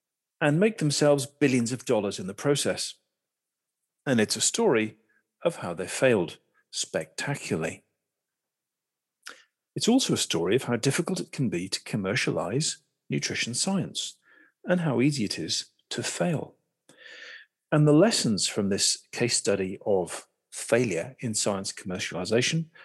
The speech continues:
are just as relevant today as they are when the events which I'm about to describe took place.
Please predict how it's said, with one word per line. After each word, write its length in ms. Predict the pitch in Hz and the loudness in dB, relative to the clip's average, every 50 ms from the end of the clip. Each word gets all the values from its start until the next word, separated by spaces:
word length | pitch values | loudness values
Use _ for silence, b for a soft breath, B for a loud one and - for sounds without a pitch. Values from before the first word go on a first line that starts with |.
| B B B B _ | B B B B _
are 200 | - - 101 98 | -6 -4 -4 -4
just 520 | 95 - - - - 156 170 165 - - - | -4 -6 -2 2 4 4 4 4 2 0 0
as 140 | 160 139 131 | 0 2 2
relevant 560 | 127 117 107 104 95 98 95 95 - - - _ _ _ _ _ _ _ _ - | 4 4 2 2 0 -2 -6 -6 -8 -12 -14 _ _ _ _ _ _ _ _ -18
today 440 | - - 110 - - 107 143 175 - _ _ _ _ - | -12 -8 -4 -2 0 0 -2 -2 -4 _ _ _ _ -2
as 200 | 139 131 123 - | 0 0 0 2
they 120 | 110 101 | 0 2
are 360 | 104 110 117 127 139 139 139 B B B B B B B B B B | 4 6 6 6 6 4 2 B B B B B B B B B B
when 220 | - 127 120 113 | 2 2 4 4
the 120 | 107 98 92 | 4 2 4
events 320 | 90 131 139 139 135 - | 4 4 2 2 0 -4
which 160 | - 131 - | -4 -2 -2
I'm 80 | 107 98 | -2 0
about 240 | 95 90 104 113 - | 0 0 -2 -2 -4
to 100 | - 120 | -4 -4
describe 440 | 131 139 - - - - 190 - | -2 -2 0 2 2 2 2 0
took 160 | - 151 147 - | -2 -6 -4 0
place. 420 | - 190 196 139 107 - - - | 4 4 4 6 4 0 -4 -6